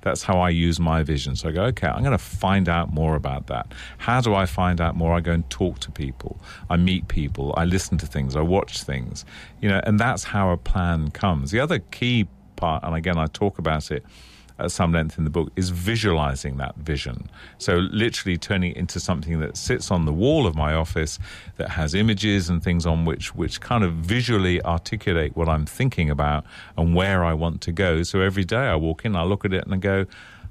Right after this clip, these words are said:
"I'm not quite sure how the hell I'm gonna get there, but that's how I wanna be. I wanna work like that. I want to be able to travel around. I want to be able to spend more time doing this, spend more time doing that."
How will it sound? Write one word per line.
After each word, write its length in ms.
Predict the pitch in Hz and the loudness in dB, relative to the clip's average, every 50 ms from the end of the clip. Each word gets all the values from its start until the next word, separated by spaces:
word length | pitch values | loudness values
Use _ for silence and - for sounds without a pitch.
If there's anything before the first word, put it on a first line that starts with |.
| - - - | -16 -12 -8
"I'm 100 | - 107 | -6 -6
not 140 | 131 180 - | -6 -6 -4
quite 220 | - - 156 - | -4 -4 -4 -4
sure 240 | - - 117 110 104 | -2 -2 0 0 2
how 140 | 104 107 104 | 2 2 2
the 100 | 104 98 | 4 4
hell 140 | 101 98 | 4 4
I'm 100 | 92 90 | 2 2
gonna 180 | 90 90 85 85 | 0 0 0 0
get 280 | 82 82 113 - - - | 0 -2 -2 -2 -2 -2
there, 160 | 73 71 71 | -2 -2 -2
but 200 | 67 82 76 - - - - - - - - | -2 -2 -4 -4 -8 -16 -20 -20 -14 -4 -2
that's 200 | 131 127 - - | -2 -2 0 0
how 140 | 127 104 | 0 2
I 80 | 92 92 | 2 2
wanna 240 | 87 87 90 87 82 | 2 2 2 0 0
be. 320 | 76 78 - 87 69 65 67 | 0 0 0 0 -2 -2 -2
I 60 | 76 | -2
wanna 180 | 87 92 87 | 0 2 2
work 240 | 82 87 98 101 - - | 2 2 2 0 0 0
like 220 | 92 82 78 - | -2 -2 -2 -2
that. 240 | - 101 92 76 - - | -2 -2 -2 -2 -2 -4
I 60 | 76 | -4
want 180 | 80 82 85 85 | -4 -4 -4 -4
to 60 | - | -4
be 100 | - 85 | -2 -2
able 160 | 85 82 82 80 | 0 0 -2 -2
to 200 | - 85 78 73 - - - - - - - - | -2 -2 -2 -2 -6 -12 -20 -20 -20 -20 -14 -12
travel 340 | - - 101 90 85 85 82 | -2 0 2 2 4 4 4
around. 380 | 82 92 92 92 87 78 73 | 4 4 4 2 2 2 2
I 20 | 69 | 0
want 200 | 73 80 95 92 | 0 -2 -2 -4
to 40 | - | -2
be 100 | - 80 | -2 0
able 160 | 78 78 76 78 | 0 0 0 -2
to 140 | - - | -4 -6
spend 260 | 78 - - 85 85 87 | -8 -4 0 0 2 2
more 100 | 85 82 | 0 0
time 280 | - - 87 82 82 | -2 -2 -2 0 0
doing 180 | 80 82 85 85 | 0 0 0 0
this, 200 | 92 95 85 - | 2 0 0 0
spend 200 | - - 85 82 82 | 0 0 0 2 2
more 60 | 82 | 0
time 220 | 80 - 82 80 80 | 0 0 0 0 0
doing 160 | 80 80 87 | 0 0 0
that." 160 | 92 80 | 0 0